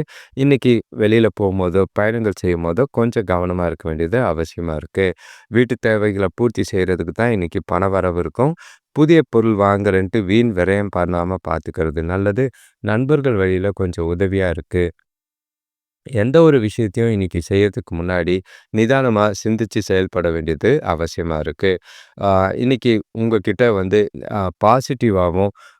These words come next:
ஆ, நட்பான அணுகுமுறையும் எல்லா விஷயத்துலயும் தேவைப்படுது. அப்பதான் வந்து வெற்றி கிடைக்க வாய்ப்பு இருக்கு.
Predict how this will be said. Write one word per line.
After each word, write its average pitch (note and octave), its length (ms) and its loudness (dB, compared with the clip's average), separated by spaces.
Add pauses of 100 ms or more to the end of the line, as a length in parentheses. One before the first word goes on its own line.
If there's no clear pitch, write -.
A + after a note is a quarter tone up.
ஆ, G2+ 180 0
நட்பான G#2+ 560 0
அணுகுமுறையும் F#2+ 760 0 (140)
எல்லா G2 300 2
விஷயத்துலயும் G2 640 -2
தேவைப்படுது. E2+ 600 0 (320)
அப்பதான் A2 440 0
வந்து G2 280 0
வெற்றி F#2 320 -2
கிடைக்க F2+ 380 -2
வாய்ப்பு D#2+ 400 -4
இருக்கு. F2 300 -2